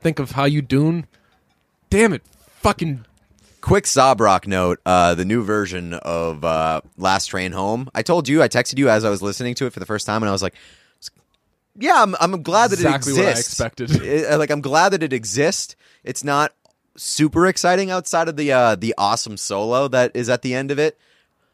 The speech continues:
Speaker 2: I gotta revise that statement. I really like it.
Speaker 1: Yeah, I, I, I
Speaker 2: I
Speaker 1: don't,
Speaker 2: really like it.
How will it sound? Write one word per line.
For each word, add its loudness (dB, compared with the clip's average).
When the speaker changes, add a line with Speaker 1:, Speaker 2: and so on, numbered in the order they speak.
Speaker 2:
I -2
gotta 2
revise 0
that -2
statement. -2
I 6
really 2
like -6
it. -18
Speaker 1:
Yeah, 0
I, 2
I, 0
I 4
Speaker 2:
I 2
Speaker 1:
don't, 0
Speaker 2:
really 4
like -10
it. -20